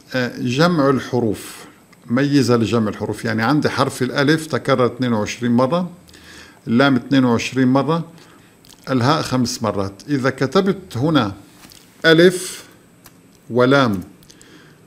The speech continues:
وهاء، يقوم البرنامج بجمع الحروف، يعطيني سبعة في سبعة، ويمكن أن، أن نأخذ التفاصيل، اثنين وعشرين زائد اثنين وعشرين زائد خمسة يساوي تسعة وأربعين، سبعة في سبعة.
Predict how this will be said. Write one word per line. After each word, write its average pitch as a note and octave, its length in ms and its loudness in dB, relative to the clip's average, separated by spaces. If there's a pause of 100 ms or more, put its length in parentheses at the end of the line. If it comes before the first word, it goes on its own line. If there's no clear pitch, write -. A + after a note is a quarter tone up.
(120)
وهاء، B2+ 540 2 (520)
يقوم C3 380 -4
البرنامج D#3 760 0
بجمع D3+ 520 0
الحروف، A2 640 -4 (1000)
يعطيني D3 560 0
سبعة C#3+ 360 2
في A#2+ 160 -6
سبعة، G2 380 -4
ويمكن C3+ 560 0
أن، A#2 320 -4 (400)
أن A#2 160 -4 (140)
نأخذ C3+ 380 -4
التفاصيل، B2 760 -2
اثنين C3 320 0
وعشرين B2 440 0
زائد B2 260 0
اثنين B2 220 -4
وعشرين A#2+ 320 -2
زائد B2 240 -2
خمسة C3 340 -6
يساوي B2 360 -4
تسعة A#2+ 260 -6
وأربعين، B2+ 220 -4
سبعة A#2+ 300 0
في G#2+ 120 -6
سبعة. E2+ 360 -8